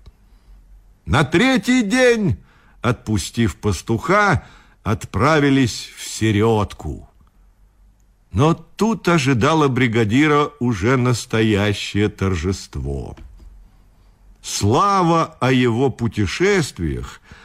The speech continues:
росла не по дням, а по часам, и так как день был праздничный,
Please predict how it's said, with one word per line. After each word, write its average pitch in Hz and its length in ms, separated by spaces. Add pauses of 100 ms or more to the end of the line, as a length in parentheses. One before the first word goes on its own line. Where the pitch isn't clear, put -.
(340)
росла 131 580
не 143 200
по 135 200
дням, 135 520
а 139 60
по 127 180
часам, 113 800 (460)
и 117 100
так - 320
как 120 220
день 151 300
был 143 220
праздничный, 220 1300